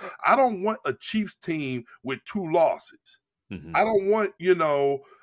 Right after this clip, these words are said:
Speaker 1: a San Francisco team with two losses. I want everybody to be nine and seven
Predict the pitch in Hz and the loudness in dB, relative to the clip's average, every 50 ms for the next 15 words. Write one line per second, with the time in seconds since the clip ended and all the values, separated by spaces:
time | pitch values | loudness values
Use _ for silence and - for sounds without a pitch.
0 | _ - - 143 131 - 208 196 180 156 - - 190 175 - 170 160 139 - 196 | _ -6 -4 -4 0 2 4 4 4 2 -2 -6 -6 -6 -6 -8 -8 -4 -2 -2
1 | 175 160 139 143 139 - - 156 151 156 143 120 - - - - 247 240 202 185 | -2 -2 -2 -6 -8 -8 -8 -4 0 0 0 0 -2 -2 -2 0 2 4 4 4
2 | 170 - 170 175 175 170 151 175 170 175 170 165 165 156 175 190 180 165 175 185 | 4 4 2 2 2 2 4 2 2 2 2 -2 -4 -6 -6 -8 -4 -2 0 2
3 | 185 185 180 175 165 - - 214 240 185 - - 73 - | 2 2 2 -2 -4 -4 -4 -2 -2 -2 -4 -6 -12 -18